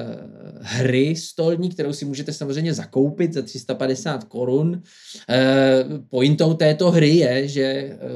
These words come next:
procházíte Himaláji, sbíráte, eh, diamanty a, eh, vaším cílem je v podstatě dobít, eh, brány, eh, Tibetu nebo zakázaného města. Eh, takže to jenom, abychom si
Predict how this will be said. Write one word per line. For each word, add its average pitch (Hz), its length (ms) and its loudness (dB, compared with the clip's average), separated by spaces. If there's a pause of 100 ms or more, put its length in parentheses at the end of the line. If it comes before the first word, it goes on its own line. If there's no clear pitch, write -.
(120)
procházíte 151 600 -4
Himaláji, 135 800 2 (320)
sbíráte, 151 1000 0
eh, 117 240 -2
diamanty 139 1080 -2
a, 135 280 -6 (240)
eh, 120 380 -10 (340)
vaším 170 360 0
cílem 151 420 0
je 165 60 0
v 160 60 -6
podstatě 151 420 -6
dobít, 143 560 0 (100)
eh, 131 240 -2
brány, 127 1000 -2
eh, 123 400 -10
Tibetu 117 640 -2 (400)
nebo 123 160 -2
zakázaného 131 640 -4
města. 131 300 -6 (380)
Eh, 120 220 -8
takže 131 440 -6 (140)
to 131 80 -4
jenom, 139 200 0
abychom 151 360 -4
si 139 340 -2